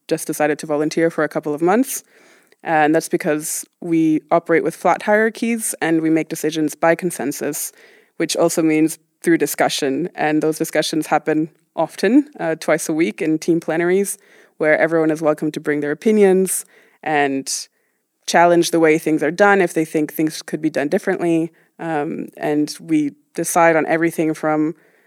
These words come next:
how many minutes should we clean today and who is doing what, to how do we respond to the latest news of the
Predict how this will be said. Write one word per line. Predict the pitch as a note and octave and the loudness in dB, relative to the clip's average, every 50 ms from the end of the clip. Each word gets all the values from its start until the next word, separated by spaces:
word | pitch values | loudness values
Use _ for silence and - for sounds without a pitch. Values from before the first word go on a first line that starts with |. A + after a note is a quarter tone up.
| _ _ _ _ _ | _ _ _ _ _
how | - - E3 | -2 0 2
many | E3 E3+ D#3+ D#3 | 2 4 4 4
minutes | D#3 D#3+ D#3 D#3 - - | 4 4 2 2 0 -4
should | - - D#3 | -4 -4 -2
we | D3+ D#3+ | -2 -2
clean | D#3+ - - F3+ E3+ F3 | -2 0 2 4 4 4
today | - F3 E3+ E3 D#3+ D#3+ D#3 D#3 D3+ | 2 2 4 4 6 4 4 4 2
and | - A2 C#3+ D3 D3+ D3+ D3 C#3+ - - - - | 0 0 0 0 0 0 -2 -4 -6 -10 -12 -10
who | - - E3 | -4 -2 0
is | D#3+ D#3 D3+ | 0 0 -2
doing | - D#3 D3+ D#3 D#3 D#3+ | -2 -2 -2 0 0 2
what, | F3 G3 A3+ A#3 - - - _ - | 4 4 2 2 -2 -6 -12 _ -6
to | - - E3+ D#3+ D#3+ D#3+ D#3 D#3 D#3 D#3 _ _ _ _ _ _ _ _ _ _ _ | -2 0 2 2 4 2 2 0 -2 -4 _ _ _ _ _ _ _ _ _ _ _
how | - - E3+ D#3+ | -4 0 2 2
do | E3 E3+ | 4 2
we | D#3 D3+ | 2 2
respond | C#3+ C#3+ D3 - - - D#3+ D#3 D3+ D3+ D3+ D3+ - | 0 -2 -2 -4 -2 0 0 2 2 2 0 -2 -6
to | - - - D#3+ D3+ D3+ D3 | -8 -4 -2 0 0 0 0
the | C#3+ - D#3 | -2 -2 0
latest | D3+ D#3 D#3 D#3 D#3 D3 - - | 0 2 2 2 0 0 -2 -2
news | D#3 D3 C#3+ C#3+ C#3+ - | -2 -2 -2 -4 -6 -8
of | - - C#3+ D3 D3 D3+ - - | -6 -4 -2 -2 -4 -6 -8 -6
the | - D3+ D3 D3 D3+ D3+ E3 | -2 0 2 2 0 -2 -6